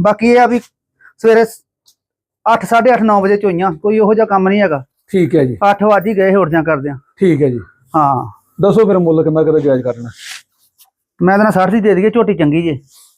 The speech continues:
Speaker 2: ਚਲੋ, ਚੰਗੀ ਤੇ ਹੈਗੀ ਹੈ, ਜਦੋਂ ਨੇ ਮਾੜੀ ਹੈ, ਪਰ ਥੋੜ੍ਹਾ ਬੜਾ ਕਰ ਲਾ ਤੁਸੀਂ।
Speaker 1: ਪਚਵੰਜਾ ਦੀ ਦੇ ਦਾਂਗੇ ਫਿਰ।
Speaker 2: ਪਚਵੰਜਾ ਦੀ?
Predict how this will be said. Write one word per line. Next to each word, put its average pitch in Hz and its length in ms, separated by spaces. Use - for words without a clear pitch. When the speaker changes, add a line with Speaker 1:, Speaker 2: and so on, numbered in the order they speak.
Speaker 2:
ਚਲੋ, 165 140
ਚੰਗੀ 147 240
ਤੇ 156 100
ਹੈਗੀ 135 140
ਹੈ, 147 160
ਜਦੋਂ 143 100
ਨੇ 147 80
ਮਾੜੀ 127 280
ਹੈ, 135 40
ਪਰ 151 180
ਥੋੜ੍ਹਾ - 800
ਬੜਾ 139 120
ਕਰ 131 140
ਲਾ 127 120
ਤੁਸੀਂ। 123 180
Speaker 1:
ਪਚਵੰਜਾ 208 360
ਦੀ 202 60
ਦੇ 190 120
ਦਾਂਗੇ 196 220
ਫਿਰ। 156 140
Speaker 2:
ਪਚਵੰਜਾ 160 240
ਦੀ? 185 120